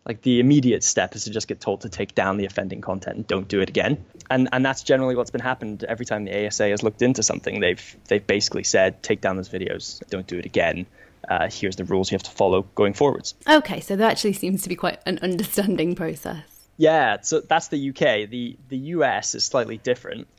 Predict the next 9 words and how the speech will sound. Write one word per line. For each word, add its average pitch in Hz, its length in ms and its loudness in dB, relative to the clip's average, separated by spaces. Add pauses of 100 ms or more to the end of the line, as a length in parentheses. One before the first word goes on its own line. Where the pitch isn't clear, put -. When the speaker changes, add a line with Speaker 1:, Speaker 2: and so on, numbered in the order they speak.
Speaker 1:
and 113 160 0
the 101 140 -2
F - 260 -4
T 113 200 -6
C, 104 480 -2
the - 360 -2 (120)
Financial - 300 -4
Trade 107 220 0
Commission, 98 400 -6